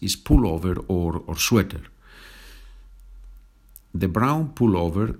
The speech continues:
is the coolest one. Aquella blusa te sienta mejor que esta.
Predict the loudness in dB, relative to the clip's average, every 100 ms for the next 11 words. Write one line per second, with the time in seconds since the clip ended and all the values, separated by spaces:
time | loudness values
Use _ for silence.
0 | -2 0 0 -2 -4 -6 -2 4 4 4
1 | -4 -8 -8 -8 -12 -18 -20 _ _ _
2 | _ -20 _ _ _ _ _ _ _ _
3 | _ -2 -2 0 -2 0 0 -2 -2 -2
4 | 0 -2 -4 -6 -8 _ 2 4 4 2
5 | 0 -2 -4 -6 -8 -8 -2 -2 0 -2
6 | -4 -4 -6 -6 -4 -8 -10 -20